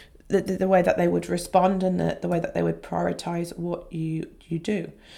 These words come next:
So that's that one. If you can know your customer, uh, lots and lots of people, when this happened,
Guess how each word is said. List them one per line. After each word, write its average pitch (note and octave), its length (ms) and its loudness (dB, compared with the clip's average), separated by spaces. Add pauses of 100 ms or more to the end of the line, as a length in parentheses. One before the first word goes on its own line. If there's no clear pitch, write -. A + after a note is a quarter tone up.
(140)
So G#3 400 8 (340)
that's F#3 260 -4
that G#3 180 4
one. - 200 -4 (3250)
If A3+ 160 4
you B3+ 80 2
can B3 240 8
know A#3+ 120 12
your B3+ 180 10
customer, G#3+ 760 4
uh, F3+ 60 8
lots - 320 6
and A3 80 8
lots - 160 6
of G#3+ 80 0
people, G3 480 4
when F3 220 8
this F#3 180 4
happened, F#3 520 2